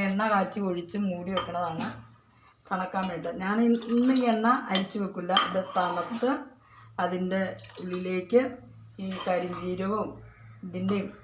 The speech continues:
എല്ലാം അരിക്കാണ്ടല്ലേ, അതൊക്കെ അതിനകത്ത് കിടന്ന് ഒന്ന് ഒരു ദിവസം ഫുള്ള്, നാളെ ഏതെങ്കിലും സമയത്ത് പണിയൊക്കെ തീർന്ന് ഇരിക്കുന്ന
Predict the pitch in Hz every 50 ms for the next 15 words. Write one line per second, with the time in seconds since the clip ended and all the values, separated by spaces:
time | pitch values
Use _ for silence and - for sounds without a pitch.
0 | - 175 170 175 180 180 180 185 190 196 202 208 220 226 247 - - - - -
1 | - - - - - 202 190 196 196 - - 214 208 226 226 202 170 160 143 110
2 | - - - - - - - - - - - - - - - - - - - -
3 | - - 196 185 180 175 - 208 247 269 - - - - - - - - - 180
4 | 180 175 180 175 175 175 - 190 185 185 170 170 170 175 180 208 254 - - -
5 | - - - - - - - - - - - - - - - - - - - -
6 | - - - - - - - - - - - - - - - - 202 208 208 214
7 | 240 - - - - - - - - - - - - - - 208 214 214 202 202
8 | 202 202 214 214 202 185 190 190 190 190 190 190 196 196 196 202 208 214 214 226
9 | 247 285 294 - - - - - - - - _ - 214 220 226 240 254 262 269
10 | 294 302 320 349 - - 226 233 226 202 190 202 190 - 214 202 196 202 208 208
11 | 202 208 202 - - 190 190 190 196 196 208 233 269 - - - - _ _ _
12 | _ _ _ _ _ _ - - 196 202 214 220